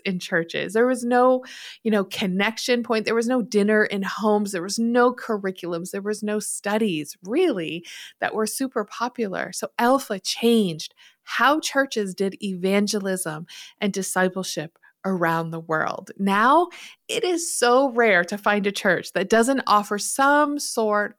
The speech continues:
of small group ministry. And just like Alpha was the catalyst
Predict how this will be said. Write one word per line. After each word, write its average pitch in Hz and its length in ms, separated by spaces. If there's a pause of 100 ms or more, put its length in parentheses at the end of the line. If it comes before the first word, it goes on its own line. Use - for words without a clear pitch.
of 202 160
small 180 480
group 165 500
ministry. 185 800 (1000)
And 214 160
just 269 360
like 277 280
Alpha 180 560 (320)
was 214 160
the 202 80
catalyst 196 840